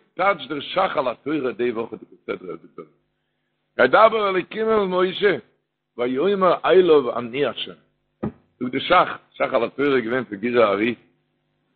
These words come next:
מען זאגט אזוי, אז אליקים איז געמאטריה זעקסטענאכציג. אליקים איז געמאטריה זעקסטענאכציג.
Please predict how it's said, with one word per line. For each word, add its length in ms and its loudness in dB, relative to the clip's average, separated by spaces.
מען 100 -16
זאגט 220 -4
אזוי, 300 6
אז 180 4
אליקים 600 4
איז 180 -2
געמאטריה 800 4
זעקסטענאכציג. 680 -2
אליקים 440 4
איז 80 4
געמאטריה 400 4
זעקסטענאכציג. 540 -4